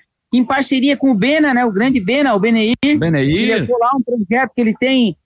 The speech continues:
Speaker 1: é, muito bacana de prevenção, é, das drogas, e eu fui lá, é, claro, eu até perguntei pra ele assim, "Pô, Bena, é, como é que eu vou falar pra essa gurizada, porque o teu projeto é mais focado na questão de,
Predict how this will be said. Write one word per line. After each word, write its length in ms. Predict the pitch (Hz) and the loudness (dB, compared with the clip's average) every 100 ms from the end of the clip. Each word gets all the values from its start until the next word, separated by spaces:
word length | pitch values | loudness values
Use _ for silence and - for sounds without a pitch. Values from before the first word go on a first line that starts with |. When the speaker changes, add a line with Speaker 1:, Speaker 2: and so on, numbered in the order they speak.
| _ | _
Speaker 1:
é, 180 | 185 190 | -2 2
muito 280 | 202 294 262 | 2 2 0
bacana 420 | 226 - 247 254 | -2 -2 0 0
de 160 | 196 208 | 0 -2
prevenção, 840 | 226 233 233 196 - 254 240 208 | 0 0 0 0 0 0 2 0
é, 260 | 196 185 175 | 0 0 0
das 180 | 202 165 | -2 0
drogas, 560 | 190 247 302 269 - - - - - | 0 0 0 -2 -6 -12 -20 -20 -8
e 60 | 220 | -2
eu 140 | 262 | -2
fui 160 | - 285 | 0 -2
lá, 520 | 254 302 330 254 202 170 | 0 0 0 0 -2 -4
é, 380 | 180 175 170 165 | -6 -2 -2 -2
claro, 500 | 160 247 240 202 180 | -2 -2 0 0 0
eu 60 | 170 | -2
até 240 | 180 240 | -2 -4
perguntei 380 | 247 247 226 247 | -2 -2 0 -2
pra 100 | 240 | -2
ele 100 | 240 | -4
assim, 120 | - | -4
"Pô, 120 | 269 294 | -4 -2
Bena, 320 | 226 208 170 _ _ _ - | 0 -2 -4 _ _ _ -6
é, 400 | 220 220 208 208 | -4 -2 -2 -2
como 200 | 240 269 | -2 -2
é 60 | |
que 80 | 302 | 0
eu 60 | 294 | -2
vou 140 | 277 | -2
falar 220 | 247 247 | -2 -2
pra 80 | 247 | -2
essa 140 | 233 233 | -4 -2
gurizada, 420 | 240 208 254 254 | -2 0 -2 -2
porque 220 | - 262 | -4 -4
o 100 | 262 | -2
teu 120 | 262 | -4
projeto 340 | 247 240 262 254 | -4 -2 -2 -2
é 20 | |
mais 200 | 254 247 | -2 -2
focado 400 | 254 - 254 233 | -6 -4 -4 -2
na 100 | 269 | -2
questão 360 | 254 226 262 | -4 -2 0
de, 240 | 262 254 | 0 0